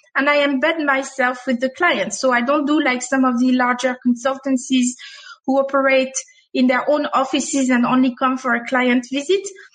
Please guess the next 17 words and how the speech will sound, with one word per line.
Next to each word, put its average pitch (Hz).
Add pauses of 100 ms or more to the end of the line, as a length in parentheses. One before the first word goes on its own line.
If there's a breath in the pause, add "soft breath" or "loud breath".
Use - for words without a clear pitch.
(280 loud breath)
I 285
operate 285 (220)
almost 330
like 277
an 269
outsourced 262
person, 359 (140)
if 254
you 254
will. 285 (520 loud breath)
I'm 254
not 330
outsourced 254
because 247
I'm 247
independent, 247
but 262